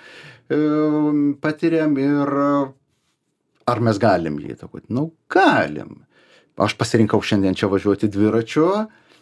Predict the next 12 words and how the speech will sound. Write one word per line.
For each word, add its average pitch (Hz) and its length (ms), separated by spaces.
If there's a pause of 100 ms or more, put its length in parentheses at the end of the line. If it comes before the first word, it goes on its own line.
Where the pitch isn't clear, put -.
(160)
galbūt, 156 680
manau, 165 340
irgi 147 320
streso 175 560
kažkiek 160 520
<laughs> 170 80
išvengiau, 151 920 (720)
jeigu 202 480
būčiau 190 400
važiavęs, 147 400
pavyzdžiui, 127 320
mašina. 117 400